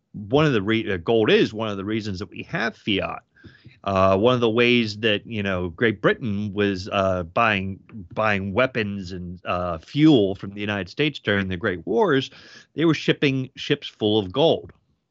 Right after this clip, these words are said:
Well, guess what? The Germans started sinking those gold ships, and as those ships sunk, they lost their gold, and the payment never arrived to America, and they never got their supplies.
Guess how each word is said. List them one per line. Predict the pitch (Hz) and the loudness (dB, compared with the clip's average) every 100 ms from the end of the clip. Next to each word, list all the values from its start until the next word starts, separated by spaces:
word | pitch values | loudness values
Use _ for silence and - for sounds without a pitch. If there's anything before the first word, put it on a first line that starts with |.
| _ _ - - - _ | _ _ -20 -20 -20 _
Well, | - 104 | -10 -4
guess | 123 123 | -2 -2
what? | 196 190 | 0 -2
The | 101 | -2
Germans | 98 98 104 | -4 -4 -4
started | 101 113 110 - - _ | -2 0 0 -6 -20 _
sinking | - - 160 147 120 | -16 -4 -4 -2 -2
those | 107 101 87 | -2 -2 -4
gold | 98 95 85 | -8 -8 -8
ships, | - - - - | -6 -8 -8 -12
and | 98 | -4
as | 95 104 98 | 0 0 0
those | 110 107 | 0 -2
ships | - 117 - - | -2 -8 -8 -12
sunk, | - 104 117 160 - - - - | -2 0 0 -4 -10 -16 -18 -8
they | 104 | -2
lost | 107 190 - | 2 2 0
their | 113 95 | -4 -4
gold, | 92 101 107 131 196 139 - - | 0 2 4 4 2 0 -6 -6
and | 120 120 | -4 -4
the | 117 | -2
payment | 131 175 151 | 0 0 0
never | 131 123 113 | -4 -2 -2
arrived | 101 104 104 | 0 -2 -2
to | |
America, | 110 98 95 95 107 | -6 -4 -4 -4 -6
and | |
they | 95 | -6
never | 95 90 | -8 -8
got | 90 85 | -8 -8
their | 98 | -8
supplies. | 90 - - 233 180 85 - - | -10 -12 -2 2 2 0 -8 -18